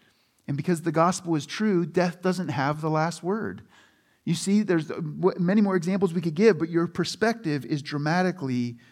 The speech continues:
changed. Paul had this happen in his life. Paul was an oppressor of the church, and he became the greatest promoter of the church.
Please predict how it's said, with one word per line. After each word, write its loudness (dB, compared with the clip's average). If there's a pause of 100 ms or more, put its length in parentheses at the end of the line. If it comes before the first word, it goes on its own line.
(200)
changed. -4 (720)
Paul 2
had 0
this -2
happen -2
in -4
his -8
life. -8 (1040)
Paul 4
was 0
an -4
oppressor 0
of -2
the -4
church, -4
and -2
he -2
became 0
the -2
greatest -2
promoter 0 (440)
of -4
the -8
church. -10